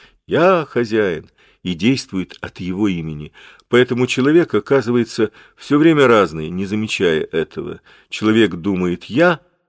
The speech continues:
а это уже другое "я". Одно "я" принимает решение вставать рано,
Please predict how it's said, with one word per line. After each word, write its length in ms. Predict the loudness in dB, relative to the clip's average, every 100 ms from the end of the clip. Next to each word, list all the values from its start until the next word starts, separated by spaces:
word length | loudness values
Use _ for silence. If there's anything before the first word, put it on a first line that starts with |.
| _ _ _ _ _ _ -10
а 180 | -6 -4
это 200 | -4 -6
уже 240 | -4 -4
другое 760 | -4 -8 -6 -4 -4 -6 -14 _
"я". 380 | -14 -10 -10 -12 _ _ _ _ _ _ _ _ _ _ _ -2
Одно 360 | 0 2 2
"я" 340 | 2 2 0 0
принимает 640 | -4 -4 -2 0 0 -2
решение 500 | -4 -8 -4 -4 -4
вставать 680 | -6 -6 -4 -4 -4 -6 -6
рано, 720 | 0 2 2 -2 -8 -12 -14